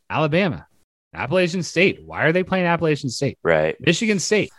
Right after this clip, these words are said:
Speaker 1: Why are they playing Michigan State and Alabama in the same offseason? And then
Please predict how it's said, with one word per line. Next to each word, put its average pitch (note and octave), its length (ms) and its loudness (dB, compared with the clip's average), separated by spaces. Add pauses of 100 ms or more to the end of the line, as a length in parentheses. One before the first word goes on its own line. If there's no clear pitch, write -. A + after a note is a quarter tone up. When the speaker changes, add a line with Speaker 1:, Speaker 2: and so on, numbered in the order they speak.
(120)
Speaker 1:
Why G#2+ 240 -2
are A#3 80 2
they C#4 100 -2
playing A#3+ 260 -2
Michigan F3+ 360 -2
State D3+ 300 0
and B2 60 -4
Alabama A2+ 720 0
in A2+ 100 0
the G#2 60 2
same G#2+ 280 2
offseason? F2+ 580 -2
And A2+ 120 0
then G#2+ 200 2